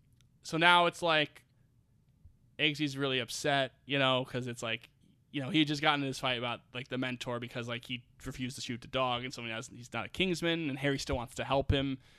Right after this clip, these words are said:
So, like, like, "We'll talk about this, get back." Eggsy eventually, like, talks to Michael Caine's Arthur character, who's, like, you know, basically, like, the M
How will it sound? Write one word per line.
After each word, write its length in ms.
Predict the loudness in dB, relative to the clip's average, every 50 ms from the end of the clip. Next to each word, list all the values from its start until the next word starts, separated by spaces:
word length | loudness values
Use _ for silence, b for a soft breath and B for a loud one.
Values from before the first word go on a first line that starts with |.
| -20 _ _ _ _ -12
So, 180 | -4 -2 0
like, 240 | 0 0 -2 -2 -4
like, 220 | -6 -6 -6 -6 -8
"We'll 80 | -6
talk 160 | -2 -2 -2
about 180 | -2 -4 -6 -6
this, 200 | -8 -10 -12 -12
get 180 | -12 -10 -2 2
back." 460 | 4 4 4 4 2 0 -4 -20 -20 _ _ _ _ _ _ _ _ 0
Eggsy 280 | 2 2 2 4 2 0
eventually, 540 | 2 2 2 0 0 -2 0 0 0 0 0
like, 380 | -2 -2 -4 -4 -4 -6 -6
talks 340 | -4 -2 0 0 -2 -4 -8 -8
to 220 | -4 -4 -4 -2
Michael 240 | -4 -6 -8 -8 -10
Caine's 380 | -6 -4 -4 -4 -4 -8 -6
Arthur 260 | -2 -2 -2 0 -2 -4
character, 320 | -4 -2 -4 -4 -4 -8
who's, 200 | -8 -8 -10 -12 -14 -12 -8
like, 160 | -8 -8 -8 -8 _ -18 _
you 80 | -2 0
know, 100 | 2 2
basically, 400 | 4 2 0 0 0 -4 -4 -4
like, 240 | -2 -2 -4 -6 -4
the 140 | -6 -6 -6 -2
M 380 | -2 -2 0 0 0 0 -2